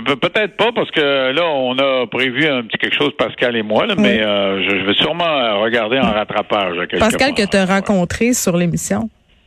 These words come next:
Speaker 1: Oui, absolument, absolument. Écoute, c'est la grande histoire de cette émission-là, là. Moi, j'ai rencontré, euh, la satisfaction professionnelle
Speaker 2: Mm.
Speaker 1: et l'amour de ma vie.
Speaker 2: Est-ce qu'on va te revoir dans les soupers, euh, dans la rue à Roberval avec Pascal cet
Speaker 1: Ouais.
Speaker 2: été ?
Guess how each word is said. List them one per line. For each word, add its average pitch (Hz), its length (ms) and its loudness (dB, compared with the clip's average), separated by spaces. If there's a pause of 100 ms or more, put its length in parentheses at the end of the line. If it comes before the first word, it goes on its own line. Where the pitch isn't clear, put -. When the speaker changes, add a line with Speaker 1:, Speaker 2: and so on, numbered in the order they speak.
(260)
Speaker 1:
Oui, 214 240 2
absolument, 117 600 -2
absolument. 101 460 -2
Écoute, 107 340 -2
c'est 101 80 2
la 90 160 2
grande 107 260 0
histoire 110 380 -2
de 90 180 -8
cette 90 200 -2
émission-là, 87 640 0
là. 98 140 -4 (560)
Moi, 95 100 0
j'ai 92 80 0
rencontré, 104 680 0
euh, 90 80 0 (360)
la 107 220 0
satisfaction 151 680 0
professionnelle 110 640 2
Speaker 2:
Mm. 113 40 4
Speaker 1:
et 110 100 2
l'amour 113 320 2
de 107 80 2
ma 95 160 0
vie. 82 220 -2 (520)
Speaker 2:
Est-ce - 200 0
qu'on 202 160 2
va 208 100 2
te 214 160 0
revoir 214 300 2
dans 208 160 2
les 190 140 2
soupers, 220 600 0
euh, 185 420 2
dans 190 160 0
la 185 140 2
rue 220 160 2
à 208 80 2
Roberval 185 600 0
avec 185 240 0
Pascal 202 500 0
cet 214 240 2
Speaker 1:
Ouais. 214 60 4
Speaker 2:
été ? 277 260 2